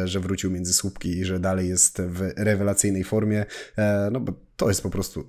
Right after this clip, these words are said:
świetny, rewelacyjny bramkarz, bardzo często niedoceniany u nas w kraju, więc, e, warto chwalić Łukasza Fabiańskiego, póki jeszcze gra na najwyższym poziomie.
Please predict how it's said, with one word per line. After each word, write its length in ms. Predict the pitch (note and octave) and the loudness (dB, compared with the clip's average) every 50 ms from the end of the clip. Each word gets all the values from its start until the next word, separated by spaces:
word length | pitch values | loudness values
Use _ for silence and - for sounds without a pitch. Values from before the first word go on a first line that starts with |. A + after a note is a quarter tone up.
| - | -2
świetny, 640 | - - - - A2 G#2 - - G2+ G2+ G2 F#2+ F#2 - | 0 0 0 2 2 2 2 2 0 0 0 0 -2 0
rewelacyjny 600 | G#2 G#2+ G#2 F#2+ F#2+ F#2+ F#2 - - F#2 F2+ F#2 | 2 2 2 2 2 0 2 2 0 0 0 0
bramkarz, 580 | E2+ F2+ F#2+ F#2+ F#2+ - F#2+ F#2 - - - - - | 0 0 0 0 0 0 0 0 0 0 -2 -2 -2
bardzo 240 | F#2 F#2 F2 F#2 | -2 -2 0 -2
często 320 | F2+ - F#2 F2 - - F#2 | -2 -2 -2 -2 -2 0 0
niedoceniany 640 | F#2+ F#2+ F2 F#2 F2 - F#2+ F#2 F#2 F#2 F2+ F2+ F#2 | 0 0 0 0 -2 -2 -2 0 0 0 0 0 0
u 60 | F#2 | -2
nas 160 | F2 F2 - | -2 -2 -4
w 100 | - - | -4 -4
kraju, 340 | - F#2+ F#2+ F#2+ F2+ F2+ F2 | -2 0 0 2 2 0 0
więc, 420 | F2 F2 F2 E2+ - - - - | -2 -2 -4 -2 -2 0 0 0
e, 380 | G2 F#2 F#2 F2+ F2+ F2+ F2 E2+ | 0 0 -2 -2 -2 -4 -4 0
warto 320 | F2 G#2 G#2 G2 - G#2 F#2+ | 2 2 2 2 2 -4 -6
chwalić 560 | - - F2+ F#2 F#2 F2+ - - - - F#2+ F#2 | -4 -2 -2 0 0 0 0 0 -2 0 0 0
Łukasza 300 | F2 - F#2+ F2+ - F2 | 0 0 0 0 0 0
Fabiańskiego, 560 | - F2 E2 E2+ E2+ - - F#2+ F2+ E2+ F2 | -2 -2 -2 0 0 0 0 0 -2 -2 -4
póki 320 | D2+ - F#2+ - - G2 F#2+ | -4 -4 -6 -4 -2 0 0
jeszcze 320 | F2+ E2+ - - - F2 | 0 0 -2 -2 -2 -4
gra 180 | E2+ F2 F2+ F#2 | -2 -2 -2 -2
na 100 | F#2 F2+ | -2 -4
najwyższym 460 | F2 E2+ E2+ F2+ F2 - - F2 D#2+ | -4 -4 -4 -4 -2 -2 -2 -2 -2
poziomie. 300 | - F#2 E2+ E2+ E2+ | -4 -4 -4 -4 -6